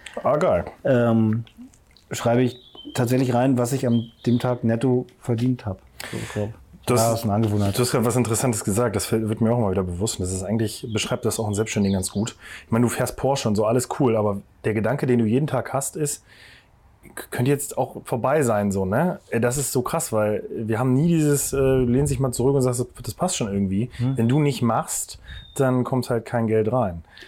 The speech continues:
Speaker 1: Ähm,
Speaker 2: Ja, genau. Hast du, also dieses, diese Tatsache, "Oh, ich hab eine entspannte Woche, ich hab einen entspannten Tag oder zwei, fühlt sich gut an.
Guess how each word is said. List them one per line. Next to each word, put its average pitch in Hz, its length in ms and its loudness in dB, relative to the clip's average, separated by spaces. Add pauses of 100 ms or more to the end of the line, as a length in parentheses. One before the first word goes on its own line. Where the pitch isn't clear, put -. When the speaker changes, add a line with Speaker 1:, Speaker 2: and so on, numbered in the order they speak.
(240)
Speaker 1:
Ähm, 98 320 0
Speaker 2:
Ja, 170 180 2
genau. 143 240 0
Hast 131 200 -2
du, 131 180 2 (140)
also 131 180 -2
dieses, 127 360 0 (400)
diese 127 340 0
Tatsache, 143 460 0
"Oh, 117 140 0
ich 113 120 -2
hab 127 80 -4
eine 135 80 0
entspannte 120 440 0
Woche, 156 380 -2 (360)
ich 139 200 -2
hab 147 60 -2
einen 147 100 0
entspannten 117 360 -2
Tag 185 300 -2
oder 113 140 -4
zwei, 208 400 -2 (200)
fühlt - 200 -2
sich 151 160 -2
gut 120 140 -8
an. 101 160 -8